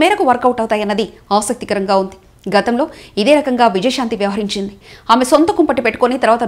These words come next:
బీఆర్ఎస్లో తన పార్టీని విలీనం చేయడం జరిగింది. అయితే అక్కడ కూడా ఉండలేక బయటకు వచ్చేసి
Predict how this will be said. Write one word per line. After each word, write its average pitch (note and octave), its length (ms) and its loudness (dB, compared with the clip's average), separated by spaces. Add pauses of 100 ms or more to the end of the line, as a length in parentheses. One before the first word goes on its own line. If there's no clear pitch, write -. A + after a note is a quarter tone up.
బీఆర్ఎస్లో A#3+ 460 0
తన G#3 100 -6 (100)
పార్టీని G#3 340 -4
విలీనం A3+ 340 -4
చేయడం G3+ 240 -2
జరిగింది. F#3+ 300 -6 (380)
అయితే B3 180 2 (120)
అక్కడ A#3 180 -2 (100)
కూడా G#3 140 0 (100)
ఉండలేక A#3+ 320 0 (120)
బయటకు A3+ 280 -2
వచ్చేసి G3+ 340 -2